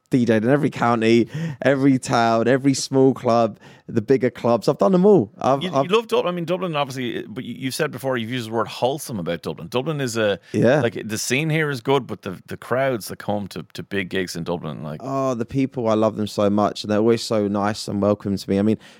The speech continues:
Speaker 1: I remember when I first started to come to Dublin, I used to D J at the Rights venue in Swords. Like,
Speaker 2: Yes,
Speaker 1: I was
Speaker 2: yeah.
Speaker 1: doing under eighteen nights,
Speaker 2: Around the
Speaker 1: and that
Speaker 2: corner
Speaker 1: was,
Speaker 2: from
Speaker 1: like,
Speaker 2: me,
Speaker 1: ten
Speaker 2: yeah.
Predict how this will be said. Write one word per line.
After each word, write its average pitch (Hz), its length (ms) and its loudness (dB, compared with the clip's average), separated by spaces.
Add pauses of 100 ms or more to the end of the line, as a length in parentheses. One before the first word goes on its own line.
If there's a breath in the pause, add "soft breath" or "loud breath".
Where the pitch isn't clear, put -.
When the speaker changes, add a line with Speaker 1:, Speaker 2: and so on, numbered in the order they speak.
(140)
Speaker 1:
I - 60 2
remember 190 320 2
when 135 100 4
I 123 80 4
first 170 360 2
started 127 260 0
to - 80 -12
come 127 100 0
to 110 80 -2
Dublin, 131 320 2
I 101 60 4
used 104 140 -2
to 117 40 -6
D 120 220 2
J 104 240 6
at 98 80 4
the 87 100 4
Rights 120 300 0
venue 95 220 2
in 87 40 0
Swords. 117 480 0
Like, 87 240 2
Speaker 2:
Yes, 113 300 -4
Speaker 1:
I 90 80 -6
was 151 80 2
Speaker 2:
yeah. - 60 -6
Speaker 1:
doing 160 120 6
under 131 260 2
eighteen 156 400 4
nights, 85 320 2
Speaker 2:
Around 110 140 2
the 120 60 0
Speaker 1:
and 143 80 8
that 190 60 6
Speaker 2:
corner 139 120 2
Speaker 1:
was, 170 120 4
Speaker 2:
from 120 80 0
Speaker 1:
like, 127 120 4
Speaker 2:
me, 139 100 -4
Speaker 1:
ten 175 340 2
Speaker 2:
yeah. 175 60 0